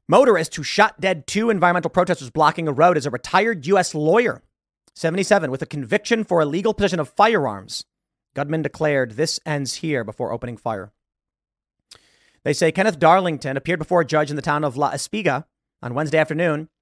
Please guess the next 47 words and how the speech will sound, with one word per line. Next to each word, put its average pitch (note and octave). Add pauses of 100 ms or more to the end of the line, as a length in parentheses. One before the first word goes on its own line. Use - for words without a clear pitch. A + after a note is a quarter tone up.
(460)
aft-, D#3
and D#3+
after F#3
a D#3
two-hour G3+
hearing E3+
was D3
remanded C3+
in B2
custody. A2+ (500)
According A#3
to B3+
local A3+
media, G#3
the D#3
Panamanian-born F3
U D#3
S C#3+
citizen D#3+
was C#3
seen E3+
in C#3+
both D3
video G3
and D#3
pictures E3
shooting G#3
dead E3
two A3
teachers B2+
blocking C3
a D3
road B2
on B2
a B2
highway. C#3 (480)
He C3+
has C3
a C3+
previous C#3+
conviction B2+
for B2+
illegal B2
possession A#2
of G#2+
a A2
firearm. A2+